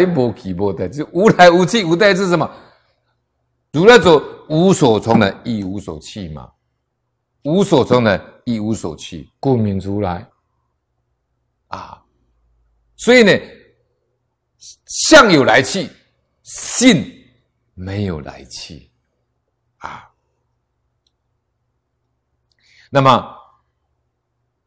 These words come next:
怀海禅师呢，在马祖大师过世以后，先在石门山呢，马祖塔旁住茅庐修行，这是庐墓啊。后来他就到洪州呢，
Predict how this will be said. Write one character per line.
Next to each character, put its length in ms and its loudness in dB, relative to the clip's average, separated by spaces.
怀 180 8
海 140 6
禅 200 0
师 240 -2
呢， 80 0
在 200 2
马 320 4
祖 200 -8
大 240 2
师 200 -10
过 260 -4
世 180 -10
以 120 -12
后， 420 -6
先 260 0
在 220 6
石 260 -2
门 220 0
山 220 4
呢， 120 0
马 320 6
祖 280 -4
塔 320 0
旁 360 -8
住 460 0
茅 240 4
庐 400 0
修 240 -4
行， 260 -10
这 80 -14
是 260 -10
庐 240 -4
墓 240 -4
啊。 100 -6
后 80 2
来 60 6
他 100 4
就 120 0
到 120 4
洪 300 -2
州 220 2
呢， 120 -2